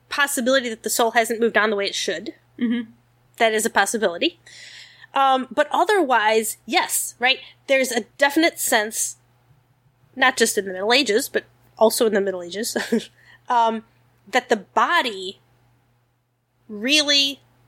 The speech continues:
Speaker 1: intrinsically remembers things that it
Speaker 2: Mm-hmm.
Speaker 1: does. Right? Um, so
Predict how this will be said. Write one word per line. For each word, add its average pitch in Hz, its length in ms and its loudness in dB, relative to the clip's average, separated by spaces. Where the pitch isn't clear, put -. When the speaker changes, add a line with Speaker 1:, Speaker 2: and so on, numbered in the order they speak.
Speaker 1:
intrinsically 240 1300 0
remembers 247 1120 0
things 185 460 -4
that 214 140 4
it 233 100 2
Speaker 2:
Mm-hmm. 214 120 -2
Speaker 1:
does. 240 560 -2
Right? 220 220 -4
Um, 226 400 0
so 247 280 0